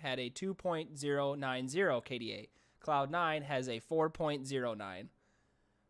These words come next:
S-, they're double what any other team has had. Uh, after, according to Oracle's Elixirs, statistically after fifteen minutes, Fnatic had a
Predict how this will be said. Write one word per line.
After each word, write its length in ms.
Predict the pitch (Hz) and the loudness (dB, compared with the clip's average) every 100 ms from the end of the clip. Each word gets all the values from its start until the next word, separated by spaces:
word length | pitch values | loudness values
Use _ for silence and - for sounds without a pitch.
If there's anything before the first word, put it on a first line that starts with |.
| _ | _
S-, 180 | - - | -16 -6
they're 220 | 170 156 | 2 2
double 580 | 143 135 160 147 131 143 _ _ _ _ | 2 4 2 4 -2 -4 _ _ _ _
what 140 | 139 135 | -2 0
any 160 | 147 156 | 4 2
other 120 | 143 | 2
team 220 | 135 139 | -2 -4
has 80 | 123 | -2
had. 280 | 123 117 139 _ _ _ _ _ _ _ _ - | -2 -2 -6 _ _ _ _ _ _ _ _ -6
Uh, 400 | 135 131 127 127 - _ _ _ _ - - | 0 2 2 -2 -6 _ _ _ _ -20 -2
after, 800 | 160 165 - 175 160 160 156 160 - _ - | 2 2 2 2 4 4 2 0 -4 _ -12
according 340 | 151 180 175 | -2 0 2
to 40 | 156 - - | 0 0 -2
Oracle's 380 | 151 165 180 165 | -2 0 -2 -4
Elixirs, 580 | 143 135 123 113 127 - | -4 -4 -6 -10 -12 -16
statistically 680 | - 151 202 202 190 180 | -10 -2 0 0 -2 0
after 260 | 165 156 147 | 0 0 -6
fifteen 440 | - 175 - 180 | -6 -6 -4 -6
minutes, 360 | 160 131 131 - - | -4 -4 -6 -8 -6
Fnatic 560 | 131 143 147 165 - - | -2 0 0 -2 -6 -12
had 300 | 151 143 131 | -2 -2 -2
a 460 | 139 131 127 127 | -4 -4 -4 -6